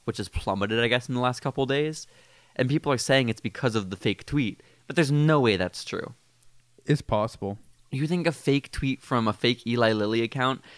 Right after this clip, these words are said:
Speaker 1: is destroying the company?
Speaker 2: How many likes did the tweet have?
Speaker 1: A lot.
Speaker 2: It's possible.
Speaker 1: Really? People were saying, but I saw in the comments, people were saying, "This is so fake. It's not because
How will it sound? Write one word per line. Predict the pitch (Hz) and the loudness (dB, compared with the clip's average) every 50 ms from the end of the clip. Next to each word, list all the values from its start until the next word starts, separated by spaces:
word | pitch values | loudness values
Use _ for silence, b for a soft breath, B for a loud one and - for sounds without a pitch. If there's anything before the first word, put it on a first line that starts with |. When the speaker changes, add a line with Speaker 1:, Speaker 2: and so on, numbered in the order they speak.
| B B | B B
Speaker 1:
is | - 120 107 | -2 -2 0
destroying | 101 120 113 - - - 117 104 120 120 | 0 -2 -2 -2 -2 -2 0 0 2 2
the | - - 117 | 2 0 0
company? | - - - - 113 - 180 196 240 - - - _ _ - | 0 0 -2 -2 -2 -2 0 0 0 0 -2 -8 _ _ -4
Speaker 2:
How | - 151 139 | 0 2 2
many | 143 147 151 143 | 4 4 4 4
likes | 139 131 127 135 139 - | 4 2 2 0 0 0
did | - 139 131 | -2 0 0
the | 135 | 0
tweet | 131 - 143 131 139 | 0 2 2 2 2
have? | 139 143 151 165 165 b b b b b _ - | 2 0 0 -2 -4 b b b b b _ 2
Speaker 1:
A | 143 156 | 4 4
lot. | 156 143 123 98 98 95 95 - - _ _ _ _ _ _ _ _ _ _ - - - | 6 6 6 4 4 4 2 -2 -6 _ _ _ _ _ _ _ _ _ _ -20 -14 -6
Speaker 2:
It's | 90 110 120 - | -4 -4 -4 -4
possible. | - - - - - - - - - _ _ _ _ | -6 -8 -10 -10 -12 -14 -16 -18 -18 _ _ _ _
Speaker 1:
Really? | - 120 117 123 127 131 135 147 151 - | -8 -4 0 2 4 4 4 4 2 0
People | - - 156 175 - 226 214 196 | -2 -2 -2 0 4 4 6 6
were | 180 156 | 6 4
saying, | 135 - 151 143 127 117 | 2 2 0 0 0 0
but | 120 110 104 135 | 0 0 2 2
I | 143 147 | 2 2
saw | 147 - 151 143 | 2 0 0 0
in | 131 | 0
the | 123 117 | -2 -4
comments, | - - 110 113 110 107 98 | -4 -2 -2 -2 -2 -2 -4
people | - 127 - 107 98 | -8 -8 -6 -4 -4
were | 101 101 | -4 -4
saying, | - - 101 98 98 98 95 b b b b b b - | -4 -4 -2 -2 -2 -4 -8 b b b b b b -4
"This | 143 147 - 160 | -2 -2 0 -2
is | 160 - | -2 0
so | - 151 143 143 | 2 2 2 2
fake. | 123 - 139 120 113 - | 2 2 2 2 2 0
It's | 117 113 - - | -2 -6 -4 -2
not | 123 120 135 131 - | 0 2 2 2 0
because | 131 123 - - - 143 131 131 127 123 110 - | -4 -6 -6 -6 -2 0 2 2 2 0 -2 -6